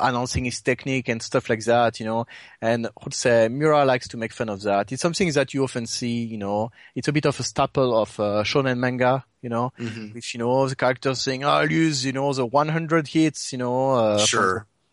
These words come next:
Speaker 1: from the Firestar," or whatever. And so Miura likes to make fun of that, and with Adon it was, you know, a bit comical because, you know, he ended up looking a bit like a buffoon. But for Silat, it's a, it's a slightly different, because Guts makes fun of him, but Silat is not,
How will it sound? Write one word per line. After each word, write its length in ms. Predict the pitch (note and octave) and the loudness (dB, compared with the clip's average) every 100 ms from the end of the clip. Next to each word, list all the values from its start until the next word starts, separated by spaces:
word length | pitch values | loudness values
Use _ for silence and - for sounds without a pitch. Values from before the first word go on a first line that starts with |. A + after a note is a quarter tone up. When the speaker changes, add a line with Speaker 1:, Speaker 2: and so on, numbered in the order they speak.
| - | -4
Speaker 1:
from 140 | D3+ | -2
the 80 | C3+ | 0
Firestar," 540 | - C#3 C3 - C3+ | 2 2 2 4 4
or 60 | A#2+ | 4
whatever. 440 | A#2 A#2 B2 C3 A#2+ _ - - - - | 4 2 2 0 -2 _ -20 -20 -20 -12
And 140 | B2+ C3+ | -8 -2
so 240 | D#3 D3+ | 2 4
Miura 220 | E3 G3 | 4 4
likes 200 | F3 D3+ | 4 2
to 100 | - | -2
make 140 | C3+ A#2+ | -6 -4
fun 140 | - | -4
of 120 | B2 A#2 | -4 2
that, 240 | C3 B2+ | 2 2
and 120 | B2 C#3 | -2 -2
with 120 | - | 2
Adon 320 | C#3+ C#3 C3 | 4 4 2
it 120 | A#2+ - | -2 -2
was, 280 | A2 G#2 - _ _ - - _ | -2 -2 -12 _ _ -20 -20 _
you 60 | B2+ | 0
know, 120 | B2 | 2
a 40 | B2+ | 2
bit 160 | C#3+ | 0
comical 520 | - D3+ D3 D#3 D3+ B2+ | -2 0 2 4 4 2
because, 400 | A#2+ A#2+ A#2 A#2 | 0 0 -2 -2
you 60 | |
know, 300 | G#2+ G#2+ A2+ A#2+ | 0 0 0 0
he 200 | - C3 | 0 2
ended 440 | A#2 A#2 - A#2+ | 0 -4 -4 2
up 200 | A#2 A2+ | 2 2
looking 280 | A2+ - A2+ | -4 -4 0
a 100 | G2+ | 0
bit 160 | A2+ A2 | 2 0
like 140 | G2 | 0
a 60 | F#2 | 0
buffoon. 580 | G2+ G#2 - A#2 A2+ | 0 0 -2 -4 -2
But 180 | G#2+ A2+ | 0 0
for 160 | - E3 | 2 0
Silat, 360 | - E3+ D#3+ - | 2 2 2 -2
it's 180 | - D#3 | -12 -10
a, 40 | D#3 | -10
it's 180 | E3+ | -8
a 80 | F#3 | -8
slightly 380 | - G3 D#3 C3+ | 0 0 0 -4
different, 640 | A2 - A2+ G#2+ - - - - - _ | -12 -10 -8 -10 -12 -20 -20 -20 -20 _
because 200 | C3+ C#3 | -8 -4
Guts 300 | C3 E3 - | 2 2 2
makes 200 | D3 C3 | -2 -4
fun 120 | - C3+ | -4 -4
of 120 | B2 | -2
him, 180 | C3+ C3 | -2 0
but 200 | A#2 A#2 | 2 2
Silat 420 | - - C3 B2 | -2 -2 -2 -2
is 220 | A2 A2 | -8 -12
not, 300 | A2 A2 A2 | -6 -4 -4